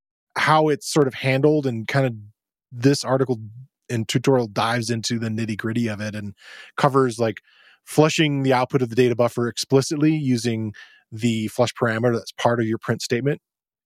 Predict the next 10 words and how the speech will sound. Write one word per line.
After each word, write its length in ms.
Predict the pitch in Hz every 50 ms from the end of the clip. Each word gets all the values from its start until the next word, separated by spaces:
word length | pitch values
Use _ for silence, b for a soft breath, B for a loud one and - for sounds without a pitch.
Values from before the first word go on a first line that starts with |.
| _ _ _
You 120 | - 131 120
might 280 | 123 123 127 139 131
not 240 | 127 123 120 120 117
have 220 | 117 113 107 101 b b b b b b b b
looked 340 | - 117 120 135 139 - -
at 120 | 123 117 - _ _ _ _ _ _ _ _
what 280 | 139 123 117 135 - _ _
your, 360 | 113 117 123 113 110 110 101 113 _ _ -
I'm 80 | 127 120
sorry, 300 | - 113 104 92 95